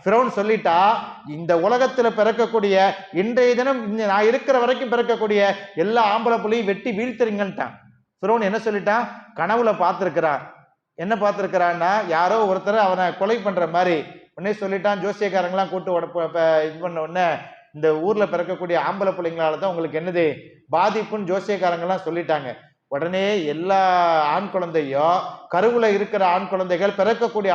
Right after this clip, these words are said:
ஆண் குழந்தைகள் எல்லாத்தையும் ஒவ்வொரு வீட்லயும் ஆள் வச்சிருந்தானா. எங்கெல்லாம் ஆம்பளை பிள்ளைங்க பிறக்குது,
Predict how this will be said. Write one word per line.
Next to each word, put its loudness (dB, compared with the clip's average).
ஆண் -2
குழந்தைகள் 0
எல்லாத்தையும் 2
ஒவ்வொரு -2
வீட்லயும் -4
ஆள் -2
வச்சிருந்தானா. -10
எங்கெல்லாம் -4
ஆம்பளை -2
பிள்ளைங்க -4
பிறக்குது, -2